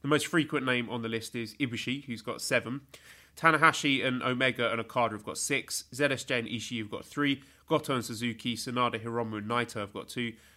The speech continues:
Jericho, Young Bucks, Ospreay, Skull, Desperado and Ishimori have got one. So what stood out to me there is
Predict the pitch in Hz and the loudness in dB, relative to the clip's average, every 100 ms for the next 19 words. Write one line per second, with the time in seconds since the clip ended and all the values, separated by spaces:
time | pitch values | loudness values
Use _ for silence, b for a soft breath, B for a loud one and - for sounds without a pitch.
0 | b 147 139 135 131 120 127 117 123 - | b 4 4 6 2 4 2 4 2 2
1 | 120 120 - 127 113 - - 117 110 117 | -2 -4 -2 -2 -2 -4 -2 -2 0 -4
2 | - 123 113 95 - 104 117 110 104 101 | -4 -4 -4 -4 -8 -8 -8 -6 -6 -8
3 | 104 - 107 110 87 - b b b - | -10 -8 -2 -2 -2 -10 b b b 0
4 | 139 131 127 - _ - - _ - 156 | 4 6 4 -2 _ -20 -20 _ 0 2
5 | - - 143 135 95 127 120 113 107 117 | 2 2 6 6 6 -2 -4 -4 -4 0
6 | 113 104 113 113 107 | 0 -2 -4 -6 -6